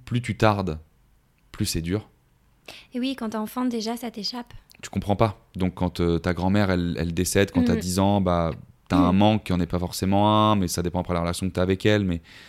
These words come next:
Speaker 1: quand t'as toujours vécu toute ta vie et que, et que les grands-parents partent, que des gens ont, tu vois, des, les décès des parents.
Speaker 2: Tu, en fait, tu comprends pas.
Speaker 1: Ouah.
Speaker 2: Ouais. Je me
Speaker 1: Tu,
Speaker 2: souviens être
Speaker 1: tu
Speaker 2: à un
Speaker 1: sens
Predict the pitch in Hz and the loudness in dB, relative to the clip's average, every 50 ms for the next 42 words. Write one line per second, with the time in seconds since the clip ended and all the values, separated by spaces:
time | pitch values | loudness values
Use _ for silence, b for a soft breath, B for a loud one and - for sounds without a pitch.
0 | B B B B B B - 92 92 - 92 - - 98 95 98 92 92 87 95 | B B B B B B -2 -2 2 2 0 0 0 -2 -2 0 -2 0 0 0
1 | 92 - - 107 101 - 92 - - 90 90 87 101 110 120 117 107 - - - | 0 0 0 -4 -2 -2 -4 -2 0 0 0 0 0 0 2 2 2 2 0 0
2 | 90 85 85 82 85 85 82 82 82 82 80 82 - - - 80 76 76 85 80 | 0 0 2 0 0 0 0 0 0 0 -2 -2 -4 -4 -6 -6 -4 -4 -6 -6
3 | 82 82 82 87 85 - 98 101 101 104 101 104 - - 85 80 80 80 78 87 | -4 -4 -4 -4 -2 0 2 4 4 4 2 0 -4 -6 -6 -4 -4 -4 -2 -2
4 | 90 85 82 80 80 80 - - 85 85 82 82 76 - - B B B B B | -4 -4 -4 -6 -8 -10 -10 -8 -6 -6 -6 -8 -10 -16 -18 B B B B B
5 | B - 82 76 82 80 - - 80 82 78 - - 87 85 87 95 101 107 107 | B -10 -6 -4 -4 -4 -2 -2 -4 -4 -4 -4 -2 -2 0 2 2 2 2 2
6 | 107 - b b b b b b b b b b b b b - - - 220 254 | 0 -4 b b b b b b b b b b b b b -12 -8 -8 -6 -6
7 | 320 311 - - - 233 214 - 220 214 208 - 233 233 240 240 - - - 220 | -6 -6 -8 -8 -6 -6 -6 -6 -6 -6 -4 -2 0 0 0 0 -2 -4 -4 -4
8 | 214 214 208 202 202 208 208 208 - - - - - - - 233 220 214 226 240 | -4 -4 -4 -4 -6 -6 -8 -10 -12 -16 -20 -20 -20 -14 -8 -4 -4 -2 0 0
9 | 233 240 233 - 233 220 208 | 0 0 -2 -2 -2 0 0